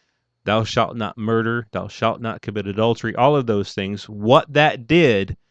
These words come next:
it didn't bring life, it only brought death. And he said that sin taking occasion by the commandment deceived me,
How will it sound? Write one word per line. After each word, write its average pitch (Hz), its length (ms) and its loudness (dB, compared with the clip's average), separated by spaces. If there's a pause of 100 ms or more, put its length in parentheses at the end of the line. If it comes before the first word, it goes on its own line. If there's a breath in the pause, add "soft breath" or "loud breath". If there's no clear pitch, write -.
(100)
it 160 160 4
didn't 220 360 0
bring 127 260 4
life, 110 420 4
it 165 80 2
only 165 240 2
brought 131 400 2
death. 269 540 2 (920)
And 117 340 -2
he 120 140 -4
said 131 240 2
that 117 140 -2
sin 170 340 0
taking 160 480 -2
occasion 180 640 2
by 190 260 6
the 269 140 4
commandment 185 880 2 (400)
deceived 165 580 0
me, 131 280 0